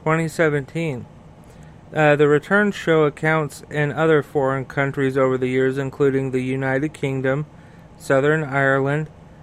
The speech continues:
and the Caribbean, uh, island nation of Saint Martin. By twenty eighteen, Trump had apparently closed all his overseas accounts other than one in the U K,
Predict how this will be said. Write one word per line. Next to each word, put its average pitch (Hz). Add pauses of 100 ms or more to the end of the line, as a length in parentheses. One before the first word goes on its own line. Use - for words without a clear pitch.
(100)
and 139
the 135
Caribbean, 135 (240)
uh, 139
island 139
nation 139
of 131
Saint 143
Martin. 135 (840)
By 147
twenty 160
eighteen, 151
Trump 147
had 151
apparently 143
closed 143
all 147
his 147
overseas 147
accounts 139
other 139
than 135
one 139
in 139
the 135
U 131
K, 131